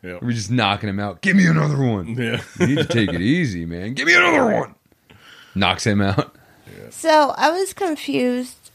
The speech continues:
Speaker 3: because I think in the book it said it could be bad to overtrain.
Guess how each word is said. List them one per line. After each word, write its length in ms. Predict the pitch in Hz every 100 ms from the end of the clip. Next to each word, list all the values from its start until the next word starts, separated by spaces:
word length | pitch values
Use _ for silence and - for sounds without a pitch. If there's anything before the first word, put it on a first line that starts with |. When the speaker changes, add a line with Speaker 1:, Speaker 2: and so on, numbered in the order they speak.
| _ _ -
Speaker 3:
because 680 | 254 240 247 220 220 240 -
I 120 | -
think 360 | 226 262 254 -
in 280 | - 233 226
the 80 | 214
book 640 | _ 226 233 254 _ - - _ _ _ -
it 380 | 220 214 208
said 640 | - - 233 220 214 208 202 _ _ - -
it 120 | 233
could 160 | 226 226
be 160 | 240
bad 400 | 208 208 208 208
to 240 | - 208 -
overtrain. 920 | - 202 208 247 254 294 269 269 277